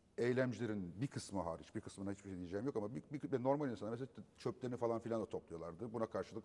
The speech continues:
araçları yakanlar da, e, oldu. Onda haklısınız. Bir başka meseleye, e, dönmek istiyorum.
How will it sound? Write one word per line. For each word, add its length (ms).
araçları 340
yakanlar 460
da, 120
e, 260
oldu. 280
Onda 200
haklısınız. 360
Bir 200
başka 260
meseleye, 420
e, 60
dönmek 260
istiyorum. 300